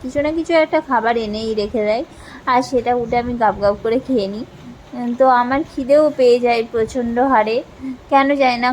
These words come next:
খাবার দেখলেই আমার খিদে পায়। আর তোমরা বলো না, পারি-, পরিবারের মধ্যে অনেক সমস্যা থাকবে, অনেক কিছু থাকবে। যদি তোমার হাজব্যান্ড ভালো হয়, তোমার যদি,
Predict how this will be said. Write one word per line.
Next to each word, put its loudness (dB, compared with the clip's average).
খাবার 2
দেখলেই 0
আমার 0
খিদে 0
পায়। 0
আর 4
তোমরা 4
বলো 4
না, 0
পারি-, 0
পরিবারের 4
মধ্যে 2
অনেক 4
সমস্যা -2
থাকবে, 0
অনেক 2
কিছু -6
থাকবে। 0
যদি 0
তোমার 2
হাজব্যান্ড 0
ভালো 2
হয়, 4
তোমার -2
যদি, -2